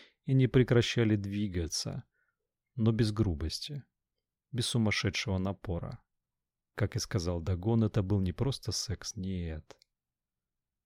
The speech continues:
Возбуждение достигло пика, когда двое ускорились. Лера уже плохо соображала, что происходит.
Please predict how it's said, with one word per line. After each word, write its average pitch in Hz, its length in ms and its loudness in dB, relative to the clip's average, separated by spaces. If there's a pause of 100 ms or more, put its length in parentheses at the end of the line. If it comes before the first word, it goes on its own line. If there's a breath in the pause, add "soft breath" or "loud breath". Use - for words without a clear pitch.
(100)
Возбуждение 101 640 2
достигло 92 540 -2
пика, - 380 -6
когда 85 340 -2
двое 87 320 -2
ускорились. 82 800 -4 (640)
Лера 135 260 2
уже 107 200 2
плохо 104 320 0
соображала, 98 600 2
что - 180 -4
происходит. 92 680 -2